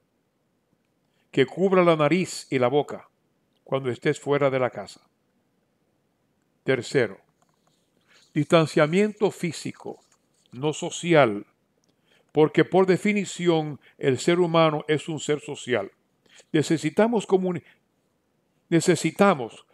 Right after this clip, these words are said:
comunicarnos con nuestros seres queridos por teléfono, computadora, correo electrónico, las redes sociales, etcétera. Cuarto, se recomienda el uso de espejuelos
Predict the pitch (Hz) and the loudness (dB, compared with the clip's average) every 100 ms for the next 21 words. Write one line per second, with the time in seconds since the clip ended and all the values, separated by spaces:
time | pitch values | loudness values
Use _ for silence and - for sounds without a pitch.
0 | _ 147 139 143 131 - 175 170 160 - | _ -10 -8 -6 -4 0 0 0 -6 -10
1 | _ - 143 143 131 143 123 156 151 135 | _ -8 -6 -6 -8 -10 -8 -6 -6 -6
2 | 143 156 165 151 - _ _ - 120 117 | -6 -4 -4 -4 -8 _ _ -12 -6 -2
3 | 147 160 160 156 156 160 _ _ - - | 0 0 -2 -6 -8 -12 _ _ -18 -18
4 | - 120 110 160 156 143 143 _ _ _ | -16 -10 -4 0 2 0 -4 _ _ _
5 | _ _ _ - 113 127 120 107 147 147 | _ _ _ -8 -4 -2 -4 -2 0 0
6 | 139 - 143 143 _ _ _ _ _ - | 0 -6 -8 -8 _ _ _ _ _ -12
7 | 104 - 127 123 113 - 151 139 123 110 | -10 -6 -6 -6 -10 0 4 4 2 -6
8 | _ _ _ 127 - 107 98 92 - _ | _ _ _ -8 -4 -4 -6 -14 -20 _
9 | _ _ _ _ _ _ _ _ _ _ | _ _ _ _ _ _ _ _ _ _
10 | _ _ - 143 127 120 - - _ _ | _ _ -2 2 2 0 -12 -20 _ _
11 | _ _ _ _ _ _ _ - - 165 | _ _ _ _ _ _ _ -20 2 6
12 | 160 165 160 147 175 214 214 208 165 151 | 6 4 0 -2 0 0 2 0 2 0
13 | 202 - 180 165 - 147 117 165 160 139 | 0 -4 -6 -6 -6 -8 -4 -4 -2 -4
14 | 123 | -8